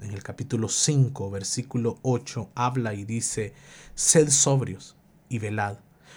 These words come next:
porque vuestro adversario, el diablo,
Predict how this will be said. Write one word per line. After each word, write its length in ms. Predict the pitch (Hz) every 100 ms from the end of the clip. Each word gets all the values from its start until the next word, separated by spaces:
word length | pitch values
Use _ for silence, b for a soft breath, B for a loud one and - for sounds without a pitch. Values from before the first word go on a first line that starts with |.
| B _
porque 440 | 127 131 139 131
vuestro 640 | 117 120 123 - - 117 110
adversario, 1120 | 104 107 104 - - 175 202 208 202 190 -
el 180 | 143 139
diablo, 520 | 139 131 - 92